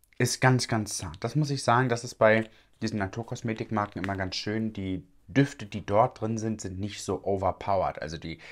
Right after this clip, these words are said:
beißen dir nicht in den Kopf, sondern die sind ganz zart und riechen tatsächlich auch, ich will nicht sagen, es riecht natürlich,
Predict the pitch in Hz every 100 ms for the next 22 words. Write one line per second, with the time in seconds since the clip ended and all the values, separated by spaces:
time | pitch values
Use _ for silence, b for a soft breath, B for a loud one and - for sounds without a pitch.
0 | B B 101 110 127 110 104 104 110 98
1 | 110 120 - 131 127 123 135 131 135 135
2 | 143 - 127 123 110 117 139 120 - 120
3 | 117 - 104 - - b b b b b
4 | b _ _ _ _ - 107 117 110 104
5 | 98 - - 110 - 85 120 131 147 -